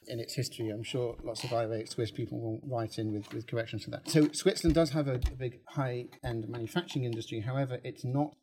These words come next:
high-speed, just-in-time stuff like cars and aerospace that the U K does. It tends to be much slower stuff like specialty chemicals and so forth. So it doesn't have a, you know, a model that involves shuttling things quickly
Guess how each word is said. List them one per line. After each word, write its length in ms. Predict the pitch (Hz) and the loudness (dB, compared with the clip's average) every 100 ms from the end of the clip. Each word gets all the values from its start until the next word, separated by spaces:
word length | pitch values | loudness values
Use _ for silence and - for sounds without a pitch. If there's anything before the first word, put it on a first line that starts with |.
| _ - | _ -2
high-speed, 500 | 135 127 131 123 110 | -2 -2 -4 -4 -2
just-in-time 680 | 127 - 123 110 120 120 110 | -4 -4 -4 -4 -4 -4 -4
stuff 300 | - 104 - | -6 -8 -6
like 240 | 107 - | -6 -8
cars 560 | - 131 120 104 104 - | -6 -2 -2 -2 -4 -8
and 100 | 101 131 | -6 -2
aerospace 720 | 127 117 - 110 104 104 - | 0 -2 -4 -6 -6 -8 -14
that 100 | - | -14
the 80 | 117 | -8
U 140 | 113 | -8
K 200 | - 104 | -6 -6
does. 260 | 104 101 90 | -4 -6 -8
It 120 | - | -8
tends 240 | 120 113 | -6 -6
to 100 | - | -6
be 80 | 113 | -6
much 240 | 113 - | -6 -6
slower 220 | - 117 104 | -4 -2 -2
stuff 200 | - - | -8 -8
like 280 | 107 104 - _ | -6 -6 -12 _
specialty 760 | - 120 113 120 110 104 - 101 | -6 -4 -4 -4 -6 -6 -6 -8
chemicals 640 | - 117 - 107 101 95 | -6 -6 -6 -10 -12 -12
and 100 | 104 | -12
so 160 | - 110 | -10 -12
forth. 280 | - 95 - _ | -12 -14 -16 _
So 260 | - 139 131 - _ | 0 2 2 -4 _
it 120 | - 127 | -8 -4
doesn't 260 | 135 139 | -2 -2
have 240 | - 147 143 | 0 -2 -2
a, 160 | 123 117 | -6 -6
you 160 | 123 | -4
know, 100 | 117 107 | -4 -2
a 60 | |
model 320 | 120 131 127 | 0 0 0
that 100 | 117 | -4
involves 320 | 120 117 123 113 | -4 0 0 0
shuttling 360 | 139 - 123 | -2 -2 -4
things 380 | 110 113 104 - _ | -2 -2 -4 -8 _
quickly 500 | - 120 - 110 98 | -4 -4 -2 -4 -4